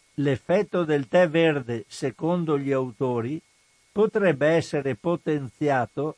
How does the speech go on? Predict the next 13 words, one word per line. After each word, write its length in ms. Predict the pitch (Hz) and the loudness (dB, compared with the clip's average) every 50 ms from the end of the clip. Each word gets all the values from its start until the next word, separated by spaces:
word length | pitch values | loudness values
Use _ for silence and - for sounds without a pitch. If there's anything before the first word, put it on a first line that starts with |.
| _ | _
dal 300 | _ 147 156 196 214 196 | _ -2 0 0 0 -2
fatto 500 | - - 185 170 151 - - - 131 117 - | 0 2 4 4 4 2 0 -6 -6 -4 -4
che 80 | 165 | -2
in 240 | 170 180 175 165 147 | -2 0 0 -2 -4
Giappone 800 | 113 123 156 151 - _ _ - 160 147 135 131 131 135 139 139 | -2 0 -2 -2 -2 _ _ 0 0 2 2 0 -2 -4 -8 -6
di 160 | 143 180 170 | -6 -6 -6
solito 600 | - - 185 170 156 139 131 131 120 - 147 143 | -4 -2 0 0 2 0 -2 -6 -6 -4 -6 -6
si 220 | - - 175 170 | -4 0 -2 -2
beve 540 | 151 139 151 147 143 143 139 147 160 175 - _ _ _ _ _ _ _ | 2 2 2 2 2 2 2 0 -2 -2 -4 _ _ _ _ _ _ _
senza 680 | - - - 208 226 233 226 196 - - 202 185 165 120 110 | -18 -6 -2 0 0 0 0 -4 -2 0 0 0 0 0 0
zucchero 600 | 147 170 170 - _ _ 185 175 160 160 156 156 | 0 0 0 0 _ _ 0 2 2 2 2 0
né 200 | 151 156 165 160 | 0 0 0 4
latte, 600 | 151 147 143 139 - _ _ - 143 131 123 | 6 6 6 6 4 _ _ -4 -4 -4 -4